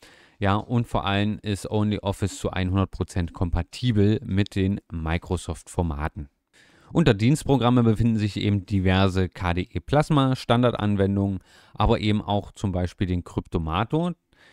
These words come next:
Da möchte ich jetzt mal wissen, was das ist. Ah, sehr interessant. Mit Kryptomator kann ich quasi einen Tresor erzeugen. Das ist sehr schön.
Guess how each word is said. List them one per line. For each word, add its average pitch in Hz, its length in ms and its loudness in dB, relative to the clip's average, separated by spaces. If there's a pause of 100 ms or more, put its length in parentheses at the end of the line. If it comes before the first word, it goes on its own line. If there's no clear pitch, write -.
(240)
Da - 60 -10
möchte 95 220 -4
ich 92 80 -8
jetzt 98 160 -4
mal 90 140 0
wissen, 98 200 -6
was 87 140 -4
das - 180 -10
ist. - 540 -8 (560)
Ah, 180 180 4
sehr 117 200 4
interessant. 135 640 -2
Mit 117 160 -2
Kryptomator 110 640 -2
kann 101 160 -4
ich 110 120 -6
quasi 82 320 -6
einen 87 280 -4
Tresor 104 480 -2
erzeugen. 80 600 -4 (920)
Das 92 180 -4
ist 92 120 -8
sehr 82 160 -4
schön. 175 400 0